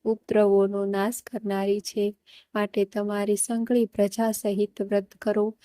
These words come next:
પછી જ્યારે અષાઢ માસ આવ્યો, ત્યારે રાજાએ સંકળી પ્રજાની સાથે આ પદ્મા એકાદશીનું વ્રત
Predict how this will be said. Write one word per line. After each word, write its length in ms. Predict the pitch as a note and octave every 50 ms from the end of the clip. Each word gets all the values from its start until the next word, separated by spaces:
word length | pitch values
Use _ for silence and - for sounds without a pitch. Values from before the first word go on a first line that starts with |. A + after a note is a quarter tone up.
| - - _ _ -
પછી 280 | G#3+ G#3+ - - A3
જ્યારે 460 | G#3 - - G#3 G#3+ G#3 G#3 G3+ G3
અષાઢ 340 | G#3 A3 - - B3 A#3+ B3 B3 A#3 A#3
માસ 300 | G#3+ G#3 G3+ G#3 - -
આવ્યો, 340 | G3+ G3+ G3+ G#3 G#3 G3+
ત્યારે 440 | G3+ G3+ - G#3+ G3+ G3+ G3+ G3+ G3+
રાજાએ 540 | G3 G3+ G3+ G3+ G3 - - A3 G#3 G3 G3+
સંકળી 460 | G3+ - - A#3+ A#3+ A#3+ B3 A#3 A3
પ્રજાની 640 | G3 G#3 - G3+ G3 - - G#3+ G#3 G#3 G3 G3 G3
સાથે 500 | G3 - - G3+ G3+ G#3 - - A#3+ G#3+
આ 140 | G3 F#3+ F#3+
પદ્મા 460 | F#3 _ G#3 G#3+ G#3+ A3+ A#3 A3+ A3
એકાદશીનું 920 | G3+ G3+ G3 G3 - G#3 G3 F#3 G3 G3 G3 - - G#3 G3 G3+ G3 F#3+
વ્રત 280 | F#3 G3+ G#3 G#3 - -